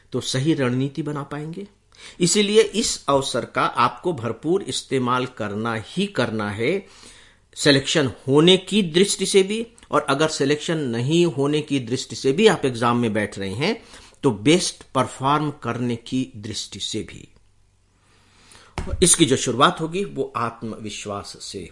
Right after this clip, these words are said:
होगी। शायद मैं पहले भी आप लोगों को बता चुका हूं कि अपनी तैयारी के बारे में किसी दूसरे से बात मत कीजिए कि "मेरी तैयारी कैसी है।"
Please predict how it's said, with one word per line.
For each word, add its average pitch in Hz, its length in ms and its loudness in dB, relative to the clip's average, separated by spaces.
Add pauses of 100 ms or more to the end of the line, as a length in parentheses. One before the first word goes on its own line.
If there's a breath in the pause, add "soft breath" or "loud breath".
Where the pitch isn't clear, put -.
होगी। - 280 -18 (1120)
शायद 175 280 -2
मैं 170 120 -4
पहले 170 240 -4
भी 101 140 -10
आप 92 200 -10
लोगों 92 120 -12
को 101 100 -16
बता 85 200 -10
चुका - 260 -20
हूं 85 140 -20 (420 loud breath)
कि 131 80 -4
अपनी 185 300 -2
तैयारी 120 440 -4
के - 140 -8
बारे 90 260 -10
में 104 120 -12
किसी 202 200 -4
दूसरे 175 320 -6
से 117 140 -10
बात 101 240 -8
मत 92 160 -12
कीजिए 101 240 -8
कि 120 100 -4
"मेरी 131 200 0
तैयारी 101 400 -10
कैसी - 380 -16
है।" - 180 -20